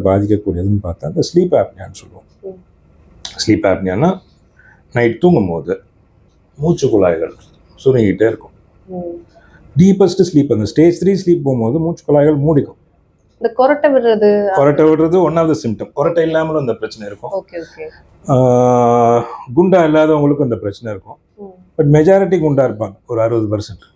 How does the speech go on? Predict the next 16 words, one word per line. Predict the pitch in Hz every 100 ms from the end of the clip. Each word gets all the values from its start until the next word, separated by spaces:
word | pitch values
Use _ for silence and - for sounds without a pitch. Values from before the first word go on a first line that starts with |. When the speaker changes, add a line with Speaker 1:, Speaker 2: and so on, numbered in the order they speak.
| _
Speaker 2:
ம். | 185 175 175 _ _ _ _ _ -
Speaker 1:
நார்மல் | 156 185 202 208
வெயிட்ல | 175 165 156
இருக்கவங்களுக்கும் | 135 123 120 117
உண்டு. | 120 90 90 - -
But | 131 131 - _ _ _ - - - - -
நம்ம | 151 170
பேச | 165 165 160
போறது | 160 147
இப்ப | 147 135
யங் | 110 139 151
ஏஜ்ல | 147 120 113 127 - _ _ _ _ _ _ -
ஒபிசிட்டினால | 120 151 143 139 131 127
வரக்கூடியது | 131 117 110 104 95
தான் | 101 92
மெயினா | 90 87